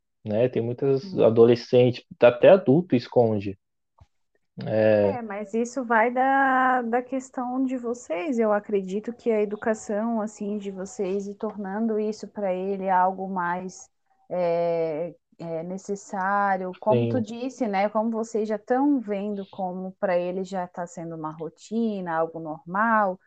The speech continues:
Speaker 2: né? Quem sabe
Speaker 1: Uhum.
Speaker 2: isso, claro que chega na adolescência, às vezes, né? A convivência com outros amigos, a gente sabe que às vezes existe alguma
Speaker 1: Pode mudar.
Speaker 2: rebeldia,
Speaker 1: Sim.
Speaker 2: né? É, pode acontecer muitas
Speaker 1: Sim.
Speaker 2: coisas, né?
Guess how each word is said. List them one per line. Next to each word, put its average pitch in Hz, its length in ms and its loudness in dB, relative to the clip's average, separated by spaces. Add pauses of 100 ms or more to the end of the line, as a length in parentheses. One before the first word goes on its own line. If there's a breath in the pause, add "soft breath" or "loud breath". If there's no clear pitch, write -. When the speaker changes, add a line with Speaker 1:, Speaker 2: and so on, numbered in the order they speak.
(340)
Speaker 2:
né? 185 180 -2
Quem 208 220 -8
sabe 202 440 0
Speaker 1:
Uhum. 151 140 -2
Speaker 2:
isso, 202 120 -12 (440)
claro 190 380 6
que 180 320 0
chega 180 360 -6
na 190 100 -6
adolescência, 180 920 -6
às 175 100 -8
vezes, 180 360 -4
né? 185 300 -4
A 226 60 -2
convivência 185 640 -10
com 180 100 -10
outros 175 400 -10
amigos, 208 600 -4
a 165 40 -14
gente 175 180 -14
sabe 185 340 -2
que - 120 -2
às 208 180 0
vezes 220 360 2
existe 240 400 -4
alguma 262 420 0 (100)
Speaker 1:
Pode 123 280 8
mudar. 131 560 10
Speaker 2:
rebeldia, 247 580 4
Speaker 1:
Sim. - 0 -
Speaker 2:
né? 196 600 6
É, 185 40 4
pode 285 400 4
acontecer 202 580 -4
muitas 214 340 -8
Speaker 1:
Sim. - 20 -2
Speaker 2:
coisas, 180 440 -2
né? 175 220 -14